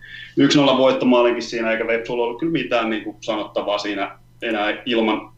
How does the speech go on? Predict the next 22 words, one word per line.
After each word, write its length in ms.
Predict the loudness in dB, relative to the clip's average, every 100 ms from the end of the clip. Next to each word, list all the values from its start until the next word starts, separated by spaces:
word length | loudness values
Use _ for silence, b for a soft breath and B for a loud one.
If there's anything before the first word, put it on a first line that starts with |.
| -14
Strandvallia, 680 | -8 0 2 2 0 0 0
ja 80 | 0
muutenkin 400 | -4 -6 -10 -10
toki 220 | -8 -6
oli 120 | -6
toinen 280 | -4 -4 -2
matsi 300 | -2 -2 -4
muutamaan 520 | -2 -2 -2 -6 -4
päivään, 500 | -2 -2 -2 -6 -6 B B -14
ja 120 | -8 -4
edelliset 400 | -2 -2 -4 -4
matsissa 400 | -4 -6 -6 -2
ei 80 |
oltu 220 | -2 -4 -4
tehty 300 | -4 -2 -4
yhtään, 300 | -4 -2 -2 B B B B -14 -2
yhtään 380 | 0 2 2
vaihtoa, 500 | 4 2 2 -2 -2
niin 180 | -2 -6 -12 -16
siinä 240 | -8 -2
alkoi 220 | -2 -2
niinku 300 | -4 -4 -8